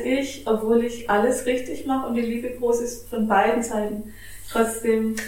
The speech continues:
kann, kann, können solche Wiederholungen entstehen. Und da kann man davon ausgehen, dass irgendetwas passiert ist,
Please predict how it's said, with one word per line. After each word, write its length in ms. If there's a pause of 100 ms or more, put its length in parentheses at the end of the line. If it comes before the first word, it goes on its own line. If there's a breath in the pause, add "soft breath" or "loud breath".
(220 loud breath)
kann, 420
kann, 420
können 200
solche 320
Wiederholungen 580
entstehen. 580 (200 loud breath)
Und 120
da 80
kann 180
man 140
davon 240
ausgehen, 420
dass 240
irgendetwas 760
passiert 460
ist, 360